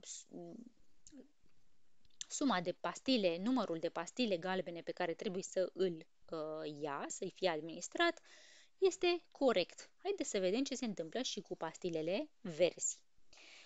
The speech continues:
Aceste pastile verzi sunt administrate câte două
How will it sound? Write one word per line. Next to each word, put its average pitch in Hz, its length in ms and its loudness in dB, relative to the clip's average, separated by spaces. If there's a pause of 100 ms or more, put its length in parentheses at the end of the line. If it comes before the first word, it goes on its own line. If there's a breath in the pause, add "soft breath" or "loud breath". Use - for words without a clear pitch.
(120 loud breath)
Aceste 190 440 -2
pastile 240 440 0
verzi 165 520 -2
sunt 349 200 -10
administrate 220 1000 0 (180)
câte 320 400 4 (160)
două 190 600 6